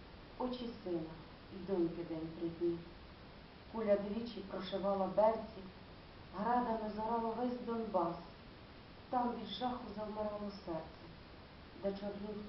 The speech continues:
розірваний фугас. Мама у Бога захисту просила, та молитва, як церковний дзвін. Мабуть,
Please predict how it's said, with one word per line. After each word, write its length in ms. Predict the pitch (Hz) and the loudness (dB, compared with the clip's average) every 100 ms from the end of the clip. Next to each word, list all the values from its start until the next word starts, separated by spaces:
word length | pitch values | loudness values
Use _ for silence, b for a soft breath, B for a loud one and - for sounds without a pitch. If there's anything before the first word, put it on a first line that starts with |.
| - - | -10 -4
розірваний 540 | 175 170 175 170 170 165 - | -2 0 -2 0 0 -2 -4
фугас. 300 | 170 165 170 165 - - - - - - - - 202 | -6 -4 -4 -6 -12 -16 -14 -14 -14 -14 -14 -8 2
Мама 280 | 196 190 190 | 4 6 4
у 220 | 180 208 | 2 2
Бога 200 | 220 196 - 175 185 | 2 2 -6 -6 -4
захисту 460 | 180 170 170 - 165 | -2 -4 -6 -8 -6
просила, 500 | 170 165 - 196 185 175 - - - - - - | -6 -6 -2 0 0 -2 -6 -12 -14 -14 -16 2
та 120 | 247 233 | 8 8
молитва, 600 | 226 220 262 - - 170 - - 190 | 8 6 4 2 -2 -2 -4 -4 2
як 140 | 190 - 196 | 2 2 -2
церковний 560 | 196 - 254 233 226 196 | -2 0 0 2 0 -2
дзвін. 300 | 185 185 170 - - - - - - - - | 0 2 2 2 -8 -12 -14 -14 -14 -12 0
Мабуть, 360 | 247 269 254 | 6 6 6